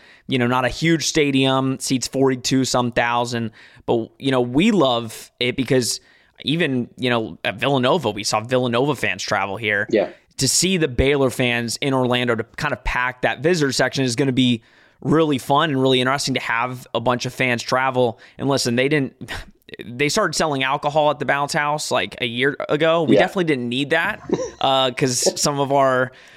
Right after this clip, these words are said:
Speaker 1: you know, students there can get a little,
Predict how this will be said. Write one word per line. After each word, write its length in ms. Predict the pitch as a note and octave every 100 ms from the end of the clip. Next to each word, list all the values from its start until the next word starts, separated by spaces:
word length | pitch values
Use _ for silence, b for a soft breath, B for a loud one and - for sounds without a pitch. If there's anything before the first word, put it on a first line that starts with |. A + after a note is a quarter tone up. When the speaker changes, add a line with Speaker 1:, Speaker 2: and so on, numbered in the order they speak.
| B
Speaker 1:
you 80 | B2+
know, 160 | C3+ C3
students 460 | - D#3 D#3+ D#3+
there 220 | E3+ E3
can 340 | E3+ D#3 C3+ B2+
get 180 | - D3
a 40 |
little, 540 | D3+ D#3 D3+ C#3 C#3